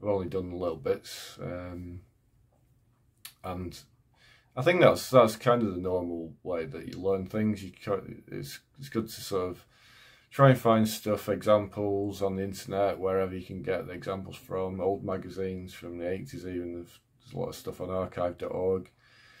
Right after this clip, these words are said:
um, with typing programs, uh, whatever it is, wherever you can get the information. Loads of books as well on archive dot org, uh, assembly program books for Z eighty, Z X eighty-one, Z X Spectrum.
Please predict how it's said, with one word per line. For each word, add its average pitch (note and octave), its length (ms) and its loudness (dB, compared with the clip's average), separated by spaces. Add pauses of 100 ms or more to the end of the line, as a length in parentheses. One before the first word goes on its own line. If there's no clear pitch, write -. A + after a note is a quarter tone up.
(500)
um, F#2 520 -6
with F#2 260 -8
typing G2 800 -2 (600)
programs, G2+ 1120 -4
uh, F#2 300 -4 (280)
whatever A#2+ 280 6
it G2 80 6
is, G2+ 720 -2
wherever G#2 300 0
you F2+ 80 -10
can F#2+ 100 -8
get F#2 180 -2
the F#2 60 -4
information. F#2+ 540 -2
Loads G#2+ 180 6
of F#2 80 -6
books G2 340 -2
as F#2 140 -8
well G2 240 4
on F#2+ 240 -6
archive F2+ 480 -4
dot F2+ 140 -6
org, G2 360 0 (360)
uh, F2 140 -6
assembly F#2 420 -4
program F#2 400 -4
books G2 320 -6
for - 200 -14
Z F#2 140 -4
eighty, F#2 600 -2
Z F2+ 100 -6
X - 260 -6
eighty-one, F#2 600 -6
Z E2+ 100 -6
X - 220 -8
Spectrum. F#2 540 -8